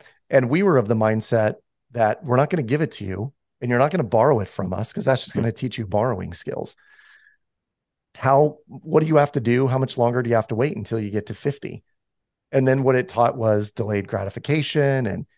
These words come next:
Speaker 1: they have to plan for purchases, and they knew what was important and what wasn't. Like, are you really gonna buy a bag of candy for three bucks when you're trying to save ten for that thing you wanna buy?
Speaker 2: Mm-hmm.
Speaker 1: Um, it was, it was really fascinating to watch them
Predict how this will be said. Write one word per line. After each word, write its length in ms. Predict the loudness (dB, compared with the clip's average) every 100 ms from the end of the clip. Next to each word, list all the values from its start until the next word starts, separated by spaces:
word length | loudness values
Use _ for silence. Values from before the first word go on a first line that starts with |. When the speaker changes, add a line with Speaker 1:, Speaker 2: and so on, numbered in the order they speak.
| _
Speaker 1:
they 80 | -6
have 120 | -4
to 80 | -4
plan 400 | -6 -4 -2 -2
for 140 | -4 -6
purchases, 920 | -2 -2 -4 -6 -2 -2 0 -2 -4
and 220 | -12 -14 _ _ _ -2
they 140 | 2
knew 180 | 4 4
what 180 | 4 2
was 140 | 0
important 460 | -8 -6 -2 -2 -2
and 120 | -2
what 220 | 0 -2
wasn't. 480 | 2 2 4 0 0
Like, 140 | -4 -4
are 80 |
you 100 | -2
really 200 | 0 2
gonna 120 | 2 2
buy 200 | 2 2
a 60 |
bag 240 | 2 2 0
of 80 |
candy 300 | -4 -4 -2
for 140 | -4 -6
three 240 | -6 -4
bucks 300 | 0 0 0
when 100 | -8
you're 80 | -8
trying 220 | -6 -6
to 60 | -4
save 240 | -6 -8
ten 300 | -6 -4 -4
for 140 | -4 -4
that 200 | -6 -6
thing 220 | -4 -2
you 100 | 0
wanna 180 | -2 0
buy? 300 | 0 -2 -6 _ _ _ -4
Speaker 2:
Mm-hmm. 460 | -2 0 0 -2 2
Speaker 1:
Um, 440 | 2 4 0 -6 _ -4
it 80 |
was, 160 | -2 -2
it 80 | -4
was 160 | -4 0
really 280 | 2 2
fascinating 640 | 0 -2 -2 -4 -2 0 0
to 80 | -2
watch 400 | 0 -2 -2 -6
them 460 | -6 -4 -6 -8